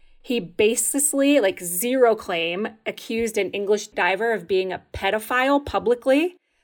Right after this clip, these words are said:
Like, these things ruin people's lives. He falsely claimed that investors put up funds to take Tesla private at four hundred twenty dollars a share.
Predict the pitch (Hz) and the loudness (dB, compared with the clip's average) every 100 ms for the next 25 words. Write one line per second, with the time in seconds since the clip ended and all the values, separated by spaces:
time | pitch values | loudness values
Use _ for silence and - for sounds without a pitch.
0 | - 226 - 269 - 480 349 202 214 208 | -2 -2 2 2 2 4 4 4 0 0
1 | 226 - 180 165 165 180 240 135 - 98 | -6 -8 -6 -6 0 2 2 0 -4 -8
2 | - _ _ _ - 254 - - 220 247 | -8 _ _ _ -4 -4 -2 2 2 2
3 | 277 277 - 214 233 254 240 202 202 208 | -2 -4 -4 -4 -4 -4 -2 -2 -2 -4
4 | 208 220 214 - 185 - - 190 196 220 | -4 -6 -6 -4 -4 -4 -6 -6 -4 -6
5 | 214 190 196 190 - 196 - 190 - 185 | -6 -6 -4 -6 -6 -6 -6 -8 -6 -4
6 | 180 226 254 170 - - 208 214 190 180 | -2 0 0 -2 -4 -6 -6 -4 -6 -6
7 | 190 190 190 185 180 - - 185 165 220 | -8 -4 -2 -4 -6 -8 -6 -4 -2 -2